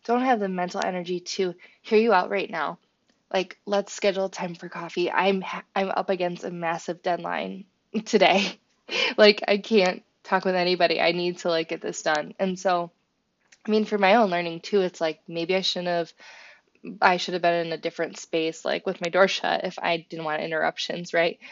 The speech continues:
But also just knowing that person that, you know, we care enough about each other that I can honestly just say, "I'm at max capacity. I can't take in any more stimulus right <laughs> now 'cause I have to pump out a de-, for a deadline." And,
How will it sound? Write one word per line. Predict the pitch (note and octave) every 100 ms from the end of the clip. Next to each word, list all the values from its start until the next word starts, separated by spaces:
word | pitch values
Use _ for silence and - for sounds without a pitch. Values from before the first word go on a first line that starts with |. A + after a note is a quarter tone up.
| - -
But |
also | B3+ B3 C4
just | A3+ A3 - _ _ -
knowing | G3 G3+
that | G3+ -
person | F#3+ F#3 F#3 F3 E3 - _ _ _ -
that, | E3+ -
you | F3+
know, | D#3+
we | E3+
care | F3 E3+
enough | E3 E3
about | E3 E3+
each | E3 E3+
other | E3 D#3+
that | - D#3+
I | D#3 D#3+
can | D3+
honestly | D#3 D#3+ - D#3
just | D#3+ -
say, | D#3+ D3+ - - - - - - - -
"I'm | F#3+ F#3+
at | F#3+
max | E3 - -
capacity. | F#3+ E3 E3 - F3 C#3+
I | D3
can't | E3 F#3 F3 -
take | - E3+ -
in | F3 E3+ -
any | F3 F3
more | E3 E3
stimulus | E3+ G3 E3+ E3+ E3+ -
right | F#3+ G#3
<laughs> |
now | A#3+ A#3+ A3
'cause | B3 A#3 A3
I | F#3
have | G3+ G#3+ -
to |
pump | G#3+ F#3 F3 F3+
out | F3 D#3+ - A#3+ C#4+ - - -
a |
de-, | F3 E3 - -
for | F3+
a | E3
deadline." | E3 D#3+ E3 E3 A3 -
And, | G#3+ G#3